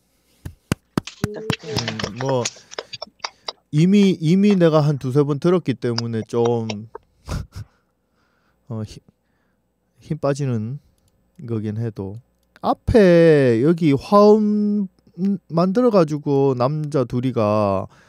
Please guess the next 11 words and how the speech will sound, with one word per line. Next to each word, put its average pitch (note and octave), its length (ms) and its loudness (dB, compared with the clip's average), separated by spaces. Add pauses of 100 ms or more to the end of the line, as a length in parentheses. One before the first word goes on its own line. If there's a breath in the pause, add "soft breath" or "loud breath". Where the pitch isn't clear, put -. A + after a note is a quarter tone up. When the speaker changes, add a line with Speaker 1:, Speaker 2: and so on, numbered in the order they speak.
(240 soft breath)
Speaker 2:
노래 C#3 220 4
부르는 A#2 380 -4
게 G#2 120 -6
굉장히 E3+ 240 -4
매력적이다. A2 640 -4 (1300)
화음, B2 1120 -6 (140)
그러니까 G#2+ 400 -6 (1500 loud breath)
그 - 400 -14
한국적인 F#3 840 -2
화-, A#2 160 -8 (1400)
그 G#2+ 540 -4